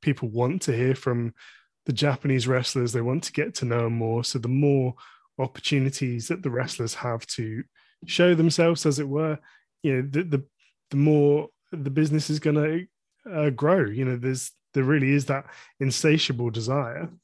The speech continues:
um, from fans. You know, the fans of Japanese pro wrestling generally, I think, are far more invested and sort of willing to part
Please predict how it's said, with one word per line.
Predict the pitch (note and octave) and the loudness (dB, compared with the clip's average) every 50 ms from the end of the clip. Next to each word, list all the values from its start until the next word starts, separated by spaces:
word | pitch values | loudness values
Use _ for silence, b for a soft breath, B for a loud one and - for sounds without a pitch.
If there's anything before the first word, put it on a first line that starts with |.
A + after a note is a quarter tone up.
| - | -8
um, | C3+ A#2+ A#2 A#2+ A#2 A#2 A#2 C3 F#3+ C4+ C#4+ _ | -4 -4 -2 -2 -2 -2 -4 -4 -6 -8 -10 _
from | - - D3 B2+ C3 | -6 -4 -4 -2 -2
fans. | - - D3 C3 C3 B2+ C3 B2+ - | -2 -2 -2 -2 0 -2 -2 -2 -4
You | C3+ A#2+ | -6 -4
know, | |
the | A#2+ B2+ D3 E3 E3 B B B B B B B B _ _ _ _ _ | -2 0 0 0 -2 B B B B B B B B _ _ _ _ _
fans | - - - E3+ E3+ F3 F3 E3+ D3+ C#3 | -10 -2 2 2 4 4 4 4 4 4
of | C#3+ C3+ C3 B2 - - | 2 2 2 0 -4 -2
Japanese | - D3+ C#3+ C#3 - - C3+ B2+ B2 B2 B2 | 0 0 0 0 -2 -4 -4 -2 -2 -4 -4
pro | - - B2+ A#2 | -4 -4 -2 -2
wrestling | A2+ A#2+ C3 B2 - - - D3+ D#3+ E3 F3+ E3 b b b b b b _ - | 0 -2 -2 -4 -6 -10 -10 -8 -8 -8 -8 -10 b b b b b b _ -2
generally, | - C#3 B2 B2 A2 G#2 A2+ B2 D3 D#3+ E3+ D#3+ b b b b b b b b - | 0 0 2 0 -2 -4 -8 -8 -10 -10 -12 -14 b b b b b b b b -4
I | C3+ B2 - | -2 -2 -2
think, | - - B2+ B2+ E3+ - - - | -2 -2 -4 -4 -4 -6 -6 -6
are | B2 A#2 A#2 A2+ A2 A#2 C3+ - E4 _ _ _ _ _ _ _ _ _ | -4 -2 0 0 -2 -2 -4 -6 -10 _ _ _ _ _ _ _ _ _
far | - - - - D3+ C3+ C3 B2 B2 | -20 -14 -4 0 0 2 2 2 0
more | A#2+ A#2 A#2 A2+ A2+ A#2 - E4+ _ _ _ _ - | 0 -2 -2 -2 -2 -4 -4 -8 _ _ _ _ -6
invested | - C#3 A#2 A2 G#2 B2 B2+ A#2 - - - - C3+ A#2+ A#2+ A2+ | -4 -4 -4 -4 -2 -2 -2 -2 -4 -8 -6 -4 -2 -2 -2 -2
and | A2 A2 A2+ A#2 | -4 -4 -4 -6
sort | - - C#3 A2 | -4 -6 -6 -6
of | A2+ | -2
willing | A2+ C3 C3 B2 A#2+ A#2+ A#2+ B2 - - | 0 0 0 2 0 0 0 -2 -2 -4
to | B2+ A2 G#2+ G#2 A2 - b b b b b b b b b b _ _ _ _ _ - | -4 -4 -4 -6 -6 -8 b b b b b b b b b b _ _ _ _ _ -6
part | - - A#2+ A#2+ C#3 - - | -2 0 0 0 -2 -4 -8